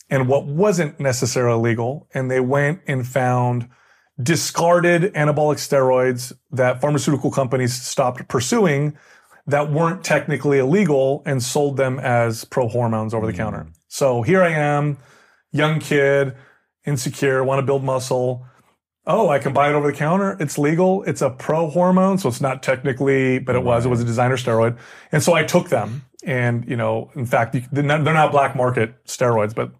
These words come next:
Speaker 1: they could, you could get them over the counter. So I took them on and off for years and then eventually stopped taking them.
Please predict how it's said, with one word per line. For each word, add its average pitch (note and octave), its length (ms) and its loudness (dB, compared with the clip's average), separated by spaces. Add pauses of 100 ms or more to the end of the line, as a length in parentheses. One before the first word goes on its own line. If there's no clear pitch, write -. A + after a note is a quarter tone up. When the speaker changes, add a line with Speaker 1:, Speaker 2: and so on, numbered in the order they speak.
(240)
Speaker 1:
they B2+ 100 -2
could, B2+ 220 -4
you C3 100 -2
could C#3 120 -8
get B2+ 120 -2
them B2 100 -2
over A#2 180 -2
the - 60 -6
counter. C#3 220 -2 (280)
So - 140 0
I F#3+ 100 6
took G3 200 0
them E3 140 -2
on C#3 100 4
and B2+ 100 0
off B2+ 240 0
for A#2 120 0
years B2 520 2 (440)
and C3 180 2
then B2+ 80 2
eventually B2 360 2
stopped A2+ 280 -2
taking B2+ 260 0
them. A2 200 -4